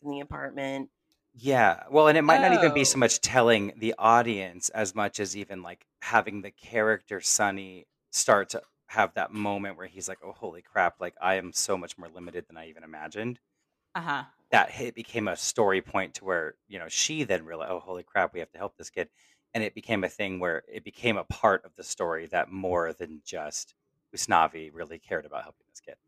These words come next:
Speaker 2: And I just thought that could have been moved up a little bit, and it would have felt, but, I mean, it's a, such a minor little thing that it doesn't make it a
Speaker 1: I
Speaker 2: weak
Speaker 1: also,
Speaker 2: movie in
Speaker 1: for
Speaker 2: any way,
Speaker 1: some
Speaker 2: you know,
Speaker 1: reason,
Speaker 2: just
Speaker 1: and, like, I don't know, it's probably unpopular, I'm not sure. But the,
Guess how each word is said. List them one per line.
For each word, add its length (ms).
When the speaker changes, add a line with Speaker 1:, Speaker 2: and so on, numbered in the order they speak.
Speaker 2:
And 80
I 60
just 160
thought 120
that 100
could 60
have 60
been 100
moved 140
up 100
a 60
little 320
bit, 340
and 100
it 40
would 120
have 100
felt, 180
but, 200
I 160
mean, 140
it's 140
a, 40
such 260
a 80
minor 420
little 220
thing 280
that 100
it 220
doesn't 240
make 160
it 60
a 80
Speaker 1:
I 140
Speaker 2:
weak 140
Speaker 1:
also, 40
Speaker 2:
movie 220
in 40
Speaker 1:
for 140
Speaker 2:
any 20
way, 100
Speaker 1:
some 100
Speaker 2:
you 80
know, 0
Speaker 1:
reason, 260
Speaker 2:
just 180
Speaker 1:
and, 0
like, 300
I 100
don't 140
know, 100
it's 140
probably 560
unpopular, 580
I'm 60
not 160
sure. 300
But 160
the, 460